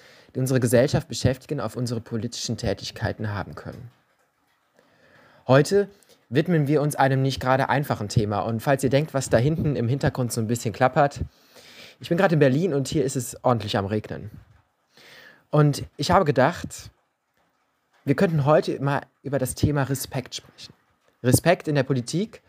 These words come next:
aber auch was Hass in der Politik macht. Und wie Hass unsere politische Auseinandersetzung verändert.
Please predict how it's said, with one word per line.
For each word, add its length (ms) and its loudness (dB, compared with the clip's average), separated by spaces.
aber 260 4
auch 160 0
was 240 0
Hass 400 -6
in 100 -8
der 100 -4
Politik 720 -10
macht. 480 -14
Und 300 2
wie 160 2
Hass 320 0
unsere 260 -4
politische 500 -2
Auseinandersetzung 800 0
verändert. 680 -8